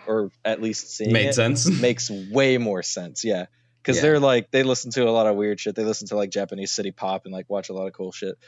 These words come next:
Speaker 1: They're, they're cool
Speaker 2: Yeah,
Speaker 1: people.
Speaker 2: yeah.
Speaker 1: They're very cool people. Um, their
Speaker 2: Yeah.
Speaker 1: name is, their name is Antic. I can say these names because these are fake names. Um,
Speaker 2: <laughs>
Speaker 1: but yeah, fucking my friend Maslow is the one who fucking saw it, and I was like, "What the fuck?" She,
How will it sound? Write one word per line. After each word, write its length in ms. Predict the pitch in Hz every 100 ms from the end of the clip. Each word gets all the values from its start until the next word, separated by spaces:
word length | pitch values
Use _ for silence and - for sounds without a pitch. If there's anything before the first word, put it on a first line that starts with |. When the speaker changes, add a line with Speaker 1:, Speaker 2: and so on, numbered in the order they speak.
| _ _ _
Speaker 1:
They're, 160 | 107 107
they're 120 | 123
cool 180 | - 156
Speaker 2:
Yeah, 60 | 131
Speaker 1:
people. 140 | 71
Speaker 2:
yeah. 40 | 78
Speaker 1:
They're 80 | 92
very 160 | 107 101
cool 160 | 107
people. 300 | 90 87 76 _ - _ _
Um, 380 | - 87 87 82 _ _ _ -
their 100 | 113
Speaker 2:
Yeah. 80 |
Speaker 1:
name 100 | 107
is, 180 | 101 -
their 160 | - 110
name 140 | 101
is 120 | 92 -
Antic. 360 | 101 95 90 131
I 60 |
can 120 | 135
say 180 | 120 -
these 200 | 120 110
names 220 | 113 113 -
because 240 | 107 104
these 140 | 107 98
are 320 | 95 92 90 _
fake 360 | - - 95 -
names. 320 | 87 85 - _ _ _ _
Um, 400 | 90 87 85 87 _
Speaker 2:
<laughs> 120 | - - 196 180 123 - 117
Speaker 1:
but 100 | 120
yeah, 160 | 113
fucking 520 | 107 127 123 113 107 110
my 120 | 110
friend 220 | - 110
Maslow 440 | 101 95 92 92
is 100 | 92
the 80 | 95
one 120 | 90 90
who 100 | 85
fucking 260 | 92 87
saw 200 | 87 92
it, 60 | 87 -
and 80 |
I 40 | 92
was 120 | 87
like, 160 | 80 -
"What 160 | 113 135
the 100 | 92
fuck?" 440 | - - 139 156
She, 160 | -